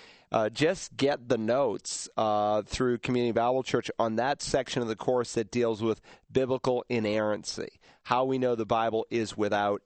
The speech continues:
error. Because there are many skeptics and many critics of the Bible who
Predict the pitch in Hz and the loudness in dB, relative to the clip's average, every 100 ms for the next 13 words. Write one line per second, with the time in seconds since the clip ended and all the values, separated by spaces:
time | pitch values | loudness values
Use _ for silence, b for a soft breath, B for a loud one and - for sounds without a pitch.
0 | - 104 92 87 - B B B 135 - | -2 0 0 -4 -10 B B B -2 0
1 | 156 156 160 160 180 214 185 - 143 - | 2 2 2 2 0 0 -2 0 0 0
2 | 139 135 - 117 120 143 - 151 143 - | -2 -2 -2 0 0 -2 -2 0 0 -2
3 | 135 123 131 113 107 107 104 110 110 117 | -4 -2 0 0 2 2 0 0 -2 -2
4 | 110 107 | 0 0